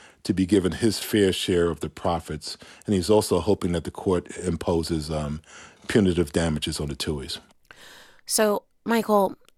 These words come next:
Speaker 2: based on what you've heard and seen, where do you think this goes from here?
Speaker 1: Well, I think we just have to wait and see how it plays out in court. The Tuohy's,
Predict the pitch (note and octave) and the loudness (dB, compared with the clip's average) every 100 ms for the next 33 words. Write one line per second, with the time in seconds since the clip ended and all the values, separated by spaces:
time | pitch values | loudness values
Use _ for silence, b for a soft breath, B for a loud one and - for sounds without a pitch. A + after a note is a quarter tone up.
0 | _ G3 G3+ G#3 - B3 A#3 G#3+ G3 F#3 | _ -4 0 0 0 -2 -2 -2 -4 -2
1 | - F3+ - F3 F#3+ F#3 - E3+ E3+ F#3 | -4 -4 -2 -2 -2 -4 -4 -4 -4 -6
2 | F#3+ - F3+ F#3+ A3+ C4 A#3 - G3 - | -8 -2 2 2 2 -2 -4 -2 -2 0
3 | F3 - E3+ D#3 F3 D3+ - B B B | 0 0 -4 -4 -6 -8 -14 B B B
4 | B B B - A3+ D4+ B3+ G#3 E3 F#3 | B B B 2 4 4 4 4 6 4
5 | - C#3+ B2+ D3+ B2 A2+ C#3+ C3 B2+ G#2+ | 6 6 6 4 2 0 2 4 4 4
6 | - B2 A2 G#2+ G2 F2+ C3+ A2 - - | 2 0 2 2 0 -2 -2 0 -2 0
7 | C#3 C3 A#2 A2 - | 2 4 4 2 -4